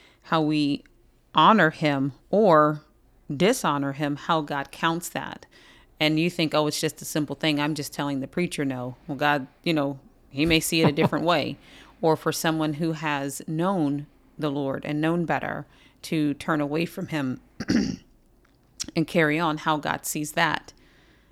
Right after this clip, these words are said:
Speaker 1: and responds to it as well. It's not just you changed your mind. This is you sinning against the Lord. Um, y-,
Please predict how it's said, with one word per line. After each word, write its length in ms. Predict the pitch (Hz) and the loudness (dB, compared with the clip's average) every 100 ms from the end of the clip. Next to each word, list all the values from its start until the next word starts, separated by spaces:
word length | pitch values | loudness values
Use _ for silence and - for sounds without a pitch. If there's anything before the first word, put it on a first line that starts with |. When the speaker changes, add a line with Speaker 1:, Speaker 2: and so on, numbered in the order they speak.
| _ - | _ -2
Speaker 1:
and 140 | 160 | 0
responds 520 | 147 - 180 202 196 | 0 0 2 2 0
to 160 | - 151 | -2 -2
it 80 | 143 | -2
as 160 | 143 | -4
well. 220 | 202 180 | 0 0
It's 160 | 156 - | 0 0
not 200 | 165 156 | 0 0
just 360 | - 156 - - | -2 -4 -4 -6
you 160 | 151 | -6
changed 400 | 147 151 143 143 | -4 -2 -2 -4
your 80 | 131 | -6
mind. 520 | 131 180 165 139 262 - _ _ _ - | 0 2 2 -2 -6 -10 _ _ _ -6
This 240 | 147 151 | -4 -2
is 300 | 147 143 - - | -4 -4 -6 -4
you 160 | 151 | -4
sinning 360 | 143 160 147 139 | -2 0 0 0
against 340 | 135 135 - | -4 -6 -6
the 80 | 127 | -6
Lord. 360 | 135 131 - - - - - - | -4 -4 -6 -12 -20 -20 -20 -6
Um, 300 | 160 147 139 | -2 0 -2
y-, 200 | 131 - | -6 -10